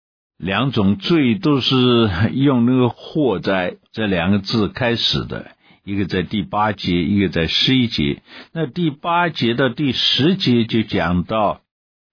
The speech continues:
第一种罪，就是鲸吞土地跟房屋。当时有一些，特别是官员，他们很有钱，他们就把邻舍的一些土地房屋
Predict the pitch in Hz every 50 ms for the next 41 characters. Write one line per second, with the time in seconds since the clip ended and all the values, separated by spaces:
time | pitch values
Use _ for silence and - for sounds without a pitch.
0 | _ _ - 190 196 190 175 151 123 - 104 90 90 90 - - 147 147 110 85
1 | 73 - - - - 127 113 98 - 107 101 98 98 95 92 95 _ - - -
2 | - _ _ _ - - 165 160 165 170 170 165 135 123 143 156 156 156 156 151
3 | 151 - - - - - - 95 92 95 95 98 143 143 123 95 - 120 113 101
4 | - - - 95 78 80 101 117 139 156 170 160 113 - - _ _ _ _ -
5 | - - 135 135 123 - - 110 110 120 120 104 95 98 98 95 - 107 107 107
6 | 101 - - _ _ _ _ _ _ _ _ _ _ _ _ _ - - - 143
7 | 95 95 101 95 117 104 - 135 139 131 123 123 120 101 76 69 80 - 117 -
8 | - _ - - - 107 98 98 90 87 98 117 127 117 92 80 76 76 - -
9 | - - 85 85 104 110 - - _ _ _ _ _ - - 90 90 90 87 -
10 | 98 92 78 - 80 67 65 65 58 - _ _ _ _ _ _ _ _ _ -
11 | 85 90 92 90 92 107 123 117 - - 147 147 123 98 87 87 90 90 104 104
12 | 92 - - - - 73 82 - - 92 78 - - - - 95 98 101 104 104
13 | 92 76